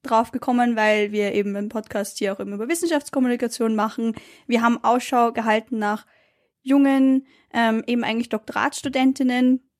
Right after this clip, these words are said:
was ja auf den Webseiten teilweise auch wirklich schwer herauszufinden ist, wer in welchem Institut wirklich was, wie, wo forscht. Und da ist, bist mir einfach du sofort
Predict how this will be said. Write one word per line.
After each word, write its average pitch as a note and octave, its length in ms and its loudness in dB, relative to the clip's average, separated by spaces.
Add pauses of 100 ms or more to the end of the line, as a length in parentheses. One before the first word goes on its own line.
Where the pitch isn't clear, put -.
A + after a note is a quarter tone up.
(760)
was G#3+ 360 -2
ja G#3+ 160 2
auf G#3 80 -2
den G#3+ 140 -6
Webseiten G#3+ 480 -2
teilweise G3 340 -4
auch G#3+ 100 -6
wirklich D4 460 2
schwer B3 160 2
herauszufinden A#3 680 2
ist, A3+ 280 -2
wer G#3 120 2
in G3+ 80 0
welchem G#3 240 -2
Institut A#3 520 0
wirklich A3+ 320 -2
was, G3+ 240 -2
wie, G3+ 200 -4
wo F#3+ 120 -2
forscht. G#3+ 440 -2 (520)
Und B3+ 500 2 (300)
da A3+ 340 0 (180)
ist, B3+ 280 -6
bist B3 180 -2
mir B3+ 60 -2
einfach A#3+ 240 -2
du C4+ 120 -2
sofort B3+ 380 0